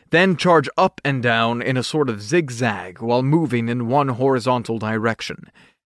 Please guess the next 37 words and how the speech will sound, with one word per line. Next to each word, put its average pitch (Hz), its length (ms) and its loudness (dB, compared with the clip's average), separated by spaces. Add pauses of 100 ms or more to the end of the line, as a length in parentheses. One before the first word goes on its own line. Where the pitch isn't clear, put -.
(260)
A 107 60 -4
trail 147 520 4
of 104 140 -4
glowing 123 400 2
eyes 120 420 0
were 123 140 0
left 135 360 0
in 117 120 -2
the 107 60 -2
path 139 380 -2
of 104 120 -4
its - 220 -10
charge, 101 520 -10 (680)
and 95 120 -10
those 120 220 0
glowing 131 380 0
eyes 135 340 0
would 117 140 -4
fly 135 420 2
at 113 160 0
a 113 60 -2
fast 180 500 -2
speed 143 440 -2
in 123 140 -2
a 120 80 -4
straight 139 420 0
line 113 440 -2 (240)
a 107 60 -8
few 185 280 0
seconds 120 640 -4
after 120 320 -2
getting 110 320 -4
spawned. 92 600 -4 (720)
What - 140 -8
was 110 160 -8
worse, 175 260 2
though, 95 340 -4